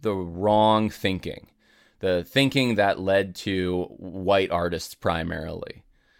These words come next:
So where, where are you gonna locate that racism? That's the question. Where is it? How are you going? Is it, is it the record company labels? Is it the producers? Is it the artists themselves? Is it the fans that are demanding this? Is it the radio stations? Is it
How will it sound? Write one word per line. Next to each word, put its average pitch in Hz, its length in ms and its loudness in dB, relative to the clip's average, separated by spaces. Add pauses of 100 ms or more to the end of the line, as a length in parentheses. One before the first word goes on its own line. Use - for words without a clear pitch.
(400)
So 110 500 6 (880)
where, 135 280 4
where 156 200 4
are 202 40 6
you 180 140 4
gonna 139 160 2
locate 117 480 2
that 85 160 0
racism? 92 580 -4
That's - 220 2
the 107 80 -8
question. 113 420 -4
Where 113 180 4
is 123 260 0
it? - 280 -14 (680)
How 127 280 4
are 143 80 4
you 127 180 2
going? 117 260 -2
Is 110 100 -2
it, 117 160 2
is 101 160 -4
it 107 100 -2
the 92 100 -2
record 139 580 2
company 135 440 0
labels? 151 580 0
Is 98 140 -6
it 98 140 -6
the 95 80 -4
producers? 131 760 -4
Is 95 140 -8
it 92 240 0 (320)
the 90 100 -6
artists 107 400 2
themselves? 147 640 2
Is 92 140 -6
it 90 120 -8
the 85 80 -10
fans 139 460 -4
that 156 140 0
are 156 60 -2
demanding 151 440 0
this? 151 180 -2
Is 92 100 -4
it 92 80 -8
the 92 100 -2
radio 127 340 2
stations? 160 800 -4
Is 92 140 -6
it 95 200 -2